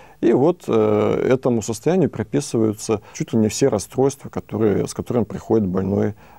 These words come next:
к врачу. Неважно, какого возраста, и маленькому ребёнку это ставят дисбактериоз, чтобы у него не было, да и взрослому. На самом деле всё не так просто.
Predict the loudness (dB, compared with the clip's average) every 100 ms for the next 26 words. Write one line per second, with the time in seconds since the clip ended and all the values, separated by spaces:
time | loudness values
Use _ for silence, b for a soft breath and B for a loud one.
0 | _ -4 -2 -2 -8 -12 -12 -2 2 2
1 | 2 -2 -4 0 0 0 -4 -6 -4 -2
2 | 2 2 0 0 0 0 0 0 -2 -4
3 | -6 -8 -6 -2 0 0 -2 -4 -6 -4
4 | -2 -2 0 0 0 0 -2 -2 -4 -4
5 | 0 0 0 0 -4 -4 -8 -8 B B
6 | B -2 2 4 4 2 0 -2 -2 -4
7 | -6 -8 -8 -10